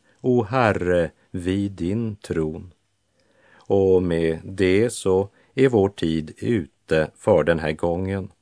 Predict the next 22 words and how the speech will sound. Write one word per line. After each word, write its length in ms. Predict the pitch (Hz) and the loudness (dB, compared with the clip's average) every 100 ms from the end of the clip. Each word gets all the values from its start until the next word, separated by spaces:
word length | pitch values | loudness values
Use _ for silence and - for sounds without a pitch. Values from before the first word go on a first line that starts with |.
| _ _ _ _ _ _ | _ _ _ _ _ _
Så 160 | - 143 | -4 -4
ska 200 | - 98 | 2 2
vi 320 | 85 80 85 | 2 -2 -2
i 40 | 78 | -2
nästa 520 | 85 101 - - 87 | -2 -2 -6 -2 -2
program 640 | - 101 104 101 95 101 | 0 0 2 2 2 0
se 340 | 101 95 90 87 | -4 0 0 0
på 360 | - 90 85 - | 0 0 0 -4
Israel, 960 | 127 95 - - 85 90 85 73 69 _ | -6 -6 -8 -4 0 2 2 -2 -8 _
Herrens 800 | - 107 85 73 78 76 76 - | 0 2 2 0 0 -2 -6 -12
vingård. 960 | 73 80 98 85 73 - 87 87 87 _ _ _ - _ _ _ | -10 -6 -4 -6 -6 -4 -4 -6 -10 _ _ _ -20 _ _ _
Till 180 | - 113 | -2 6
dess 300 | 104 113 - | 6 6 2
så 200 | - 90 | -6 -6
säger 400 | - 80 82 87 | 0 0 2 2
jag 240 | 85 87 | 2 0
bara 320 | 90 92 92 | 2 2 2
på 420 | 92 - 92 90 - | 0 -2 0 0 0
återhörande, 1300 | 127 120 - - 78 78 78 78 80 92 92 78 71 - _ _ _ _ | 2 2 0 -4 -4 0 0 2 0 -2 -4 -4 -6 -10 _ _ _ _
om 360 | 113 104 117 113 | 2 4 4 2
du 260 | 92 90 | 0 0
vill 580 | 85 82 98 76 73 71 | -2 -2 -2 -2 -6 -8